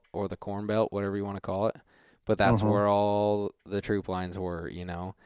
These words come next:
Speaker 1: And they've slowly been dispersed across country, and now I feel like the West Coast is, um, pretty much, I would say, pretty, pretty, pretty similar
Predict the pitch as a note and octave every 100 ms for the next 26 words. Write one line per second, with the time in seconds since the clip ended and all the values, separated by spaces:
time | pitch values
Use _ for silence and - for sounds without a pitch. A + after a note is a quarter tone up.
0 | _ _ _ - G2+ G2+ G2 F2 - _
1 | F#2+ G#2 G2 F2+ - - - - - A#2+
2 | A#2 A2+ G#2+ G2+ G2 F#2 F2+ F#2 - G2+
3 | F#2+ - - F#2+ F#2 - F#2+ - F2+ F#2+
4 | A2 F#2+ F#2+ F2 F2 F2 F2+ F2+ - F#2
5 | E2 - E2 D#2+ - - _ _ _ _
6 | _ - F2+ F2 E2+ E2+ _ _ _ _
7 | - G2 F#2 F2 F2 F2+ - - - -
8 | - _ - F#2+ F#2 F2+ - F2+ F2 -
9 | F#2+ F2+ - _ - G2 F#2 - - G#2
10 | - G2+ G2 F#2+ F#2+